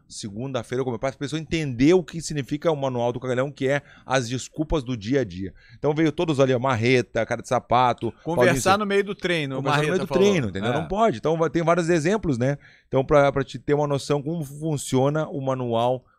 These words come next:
Speaker 1: do Cagalhão. Né? Tu vai falar alguma coisa, "Ô, Rei, não chama no manual. Ô, Rei, vem dar um...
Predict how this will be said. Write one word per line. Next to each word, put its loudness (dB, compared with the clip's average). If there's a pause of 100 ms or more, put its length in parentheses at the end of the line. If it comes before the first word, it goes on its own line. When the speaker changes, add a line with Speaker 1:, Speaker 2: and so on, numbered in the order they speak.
(120)
Speaker 1:
do -8
Cagalhão. -2 (400)
Né? -2 (280)
Tu -6
vai 4
falar 4
alguma 0
coisa, -2
"Ô, -4
Rei, -4
não -12
chama -6
no -4
manual. -2
Ô, 4
Rei, 6
vem 0
dar 4
um... -2